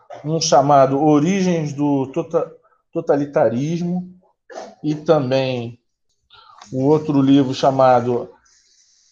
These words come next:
Eichmann em Jerusalém, todos os dois da Hannah Arendt, eu acho que são bem pertinentes, falam muito, é, de todo esse viés político, de controle do Estado,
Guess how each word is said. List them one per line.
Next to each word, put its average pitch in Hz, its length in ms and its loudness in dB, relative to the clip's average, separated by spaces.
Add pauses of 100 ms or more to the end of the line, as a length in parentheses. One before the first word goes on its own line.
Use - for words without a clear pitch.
(140)
Eichmann 156 640 0
em 143 160 -6
Jerusalém, 143 840 0
todos 170 280 -2
os 147 80 -6
dois 143 340 0
da 131 240 2
Hannah 131 300 0
Arendt, 135 640 0 (340)
eu 127 140 4
acho 139 320 4
que 143 240 0
são 131 220 -4
bem 151 200 -2
pertinentes, 151 680 -4
falam 147 380 0
muito, 147 600 -4 (560)
é, 135 400 4
de 131 160 -6
todo 160 380 -4
esse 156 260 -8
viés 135 400 2
político, 143 1300 -4
de 127 100 -14
controle 135 1120 -4 (420)
do 131 200 -8
Estado, 135 1040 0